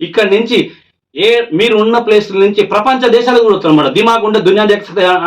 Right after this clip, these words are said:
అంటారు కదా, మరి ఎందుకు, ఎందుకు మన, మనం ఐకమత్యం ఎందుకు కోల్పోతున్నాం, ఏ విధంగా కోల్పోతున్నాం? అందరు రావాలి, ఏకాదుడికి రావాలి, వచ్చినప్పుడే కదా ఐక్యత రావాల్సింది.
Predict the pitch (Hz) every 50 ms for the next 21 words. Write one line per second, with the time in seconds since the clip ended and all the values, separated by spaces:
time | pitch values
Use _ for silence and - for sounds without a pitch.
0 | 175 180 - - 190 202 196 202 202 202 202 - _ 175 170 175 180 202 202 202
1 | 202 220 - _ _ _ _ _ _ _ - 190 202 233 - 135 120 - _ _
2 | _ _ _ 135 147 165 190 190 196 190 196 175 180 185 196 202 208 202 - 185
3 | 190 208 208 214 214 214 190 196 190 196 202 202 175 185 202 208 208 208 208 208
4 | - 202 196 202 196 - 131 170 202 214 202 170 170 180 185 151 131 127 147 156
5 | 175 170 170 165 165 147 151 160 170 170 160 139 131 139 - 165 170 170 165 196
6 | 196 180 160 156 147 156 175 175 170 160 160 156 147 156 160 160 160 156 156 156
7 | 147 156 147 -